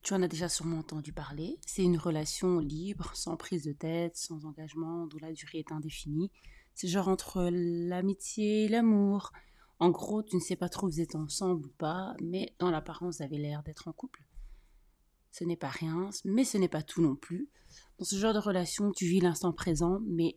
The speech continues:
ça peut créer des frustrations et peut faire souffrir l'un des deux partenaires.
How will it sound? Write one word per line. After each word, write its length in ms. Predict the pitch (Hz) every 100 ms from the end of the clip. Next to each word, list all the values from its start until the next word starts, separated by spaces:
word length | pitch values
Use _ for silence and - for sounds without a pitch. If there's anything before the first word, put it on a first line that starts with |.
| -
ça 180 | - 156
peut 140 | 180
créer 280 | - 196 185
des 100 | 185
frustrations 680 | - 196 - 180 208 214 - -
et 100 | 196
peut 160 | -
faire 260 | 196 208 202
souffrir 400 | - - - 196 175
l'un 240 | 175 185
des 140 | 165
deux 120 | 147 147
partenaires. 640 | - - 135 87 -